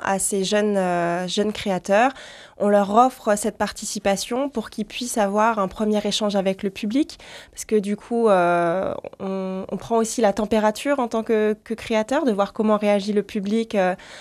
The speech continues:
à ces créations. Est-ce que ça plaît ou non ? Est-ce que le prix est juste ? Est-ce que, et d'avoir un petit peu cet échange quand ils sont, quand ils sont jeunes et nouveaux,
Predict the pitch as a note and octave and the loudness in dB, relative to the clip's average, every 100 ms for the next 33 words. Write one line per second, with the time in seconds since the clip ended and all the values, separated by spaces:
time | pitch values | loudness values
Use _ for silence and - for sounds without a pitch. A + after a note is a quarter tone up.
0 | - - G3+ G#3+ - G#3 F#3 - A#3 C#4+ | -8 -2 0 0 0 0 0 0 0 0
1 | A#3 - F#3 F#3 - G#3 A#3 A#3+ G#3+ F#3+ | -2 -6 -6 -6 -2 2 2 2 0 0
2 | G3+ C4+ D4+ C4 - F#3 F#3+ - G#3 G3 | 0 0 0 0 -2 -6 -6 -6 -4 -2
3 | F#3+ G3 A#3+ C#4+ D4 G3+ G3+ - G3 F#3+ | -2 -2 -2 -2 -2 -6 -8 -4 -4 -4
4 | - - - - G3 G3+ G#3 G3+ G3+ - | -8 -18 -16 0 4 6 4 2 -2 -2
5 | G#3+ G#3+ F#3+ G#3+ G#3 A#3+ C4+ C#4+ C4 - | -2 2 2 2 2 2 4 2 0 -4
6 | G#3 G3+ - G#3+ G#3 G#3 G3+ G3+ F#3 - | -4 -4 -4 -4 -2 -2 -4 -8 -10 -6
7 | G3+ F#3+ G#3+ A#3 A#3+ F#3+ F#3 G3 A#3 | -2 2 2 4 2 0 0 4 4